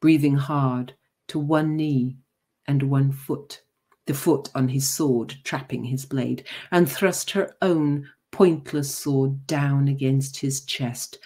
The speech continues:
pushing him under. As she got her feet under her, she shifted and lifted her sword and thrust down again, this time on the plate across his throat.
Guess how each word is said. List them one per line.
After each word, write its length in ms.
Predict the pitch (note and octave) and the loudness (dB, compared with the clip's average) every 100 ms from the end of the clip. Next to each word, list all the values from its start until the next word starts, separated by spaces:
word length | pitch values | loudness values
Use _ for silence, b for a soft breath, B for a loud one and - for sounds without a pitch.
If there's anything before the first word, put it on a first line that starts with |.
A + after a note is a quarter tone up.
| B _ | B _
pushing 460 | - D#3+ - C#3 C3 | 0 0 2 0 0
him 220 | C#3 C#3+ | 2 2
under. 460 | C#3 C#3 B2+ B2 C#3 _ _ _ _ _ _ _ _ _ _ _ B B B B | 4 2 0 -6 -10 _ _ _ _ _ _ _ _ _ _ _ B B B B
As 140 | F#3+ F#3+ | 2 4
she 200 | - A#3+ | 2 4
got 240 | F3+ E3+ | 4 2
her 140 | - | -2
feet 380 | F#3 - E3 - | -4 -2 -4 -4
under 300 | - D3+ C3+ | -2 0 2
her, 220 | C3+ C3 C3 B | 2 2 -2 B
she 180 | - - | -4 0
shifted 680 | F#3+ - D#3+ - - B2 C3 B - | 0 2 0 -2 -4 -4 -6 B -2
and 220 | D#3 D#3+ | 2 6
lifted 400 | E3 E3 - D3+ | 4 2 -2 -2
her 100 | D#3 | -2
sword 480 | C#3+ - F3 D#3+ D#3 | -2 2 4 4 4
and 220 | C#3 C3+ | 4 2
thrust 460 | C3+ E3+ D#3 - - | 0 -4 -4 -6 -4
down 320 | D#3+ D3+ D3 | 0 2 0
again, 520 | D3 C#3+ D3 C#3+ C#3+ B B | 0 0 0 0 -2 B B
this 220 | - A#3+ - | 2 2 2
time 320 | F3 D3+ C#3 | -4 0 2
on 120 | C#3 | 2
the 80 | D3 | 0
plate 440 | C#3 G3 D3+ C3+ | -4 -4 -4 -4
across 420 | C#3 C#3 D3 C#3 - | -10 -10 -8 -8 -6
his 200 | C#3+ C#3 | -8 -8
throat. 440 | - E3 C#3+ - | -8 -4 -4 -6